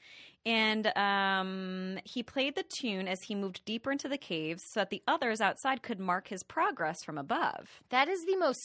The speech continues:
Speaker 2: Scottish solution to that I've ever heard in my entire life.
Speaker 1: <laughs> I know.
Speaker 2: I love it. What are we gonna do?
Speaker 1: <laughs>
Speaker 2: Well, we should pipe.
Speaker 1: Pipes just
Speaker 2: Just
Speaker 1: happening
Speaker 2: pipe.
Speaker 1: everywhere.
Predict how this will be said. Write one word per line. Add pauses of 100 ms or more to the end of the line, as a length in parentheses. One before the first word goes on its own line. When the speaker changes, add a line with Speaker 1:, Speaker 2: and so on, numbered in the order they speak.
(120)
Speaker 2:
Scottish
solution
to
that
I've
ever
heard
in
my
entire
life.
Speaker 1:
<laughs>
I
know. (460)
Speaker 2:
I
love
it. (540)
What
are
we
gonna
do? (120)
Speaker 1:
<laughs>
Speaker 2:
Well,
we
should
pipe. (1400)
Speaker 1:
Pipes
just (220)
Speaker 2:
Just
Speaker 1:
happening
Speaker 2:
pipe.
Speaker 1:
everywhere.